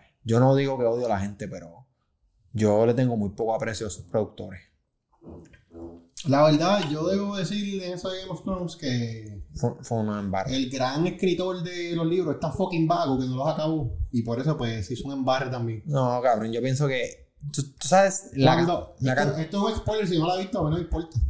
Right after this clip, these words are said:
Speaker 2: No veas el, no veas el podcast. Porque si no lo has visto hasta ahora,
Speaker 1: Pero,
Speaker 2: no
Speaker 1: pero,
Speaker 2: veas hasta
Speaker 1: pero,
Speaker 2: ahora.
Speaker 1: pero, ¿qué es eso?
Speaker 2: Loco, la, tu, los libros se acaban cuando Jon Snow se muere.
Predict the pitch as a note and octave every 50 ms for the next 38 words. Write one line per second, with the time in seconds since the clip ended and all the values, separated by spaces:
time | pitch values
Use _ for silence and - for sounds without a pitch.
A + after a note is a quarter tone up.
0 | - B2+ A#2+ A#2+ B2 C3 D3 D#3+ D#3+ D#3+ D#3 D3+ - - A#2+ B2 B2+ C#3 D3+ D#3
1 | D3+ - - - - - A2 - - - - - - B2+ A#2+ A#2+ B2+ B2+ C3 D3
2 | D3 E3 E3 - F#3 F3+ - - D#3+ D3+ D#3 A#2+ A#2+ C#3+ E3 E3 D3 B2 A2+ A2+
3 | A2+ A#2 A2+ C3+ D3+ D3 - - B2 A#2 A#2+ G#2+ - - - A#2+ A#2 A2 G#2+ A2
4 | A2 A2 G#2 F#2 F2+ F#2 F#2 - - D3 D3+ C#3+ A2+ - - _ _ _ _ _
5 | _ - C3+ F#3 F#3 F#3+ F#3 C3+ G#2+ - A#2 C3 C3+ C#3+ C#3 C#3 E3 - - D3
6 | C#3+ - C3+ C#3+ C3+ C3 C3+ D#3 F3+ F#3+ F#3 G3+ F#3+ G3 G3+ G3+ F#3+ E3 E3 D3+
7 | C#3+ C3 B2+ B2+ B2 A2 B2 B2+ C3 - - D3 B2 A2+ G#2 G#2 G2